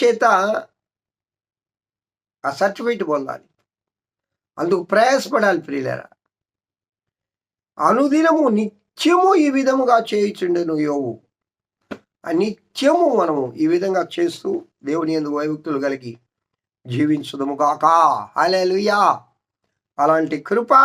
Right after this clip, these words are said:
నా ప్రియుడైన యేసయ్య మనందరికీ దయచేయును గాక. స్తోత్రం.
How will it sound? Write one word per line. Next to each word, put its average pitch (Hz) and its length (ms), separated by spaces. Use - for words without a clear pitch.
నా 156 160
ప్రియుడైన 165 480
యేసయ్య 147 640
మనందరికీ 170 840
దయచేయును 151 560
గాక. 131 540
స్తోత్రం. 160 640